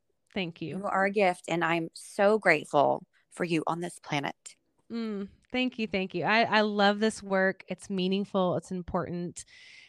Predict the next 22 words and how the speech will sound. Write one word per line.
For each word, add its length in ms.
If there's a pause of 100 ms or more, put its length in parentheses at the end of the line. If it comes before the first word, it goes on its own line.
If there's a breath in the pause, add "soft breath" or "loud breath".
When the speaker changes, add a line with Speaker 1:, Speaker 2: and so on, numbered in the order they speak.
(120)
Speaker 1:
And 580 (240)
I'm, 240
uh, 80 (100)
uh, 320
truly 320
honored 360
to 80
do 100
it. 200
It's 140
definitely 840 (480)
what 160
I'm 140
meant 180
to 80
do 260
and 100
where 120
I'm 80
supposed 240
to 80
be. 220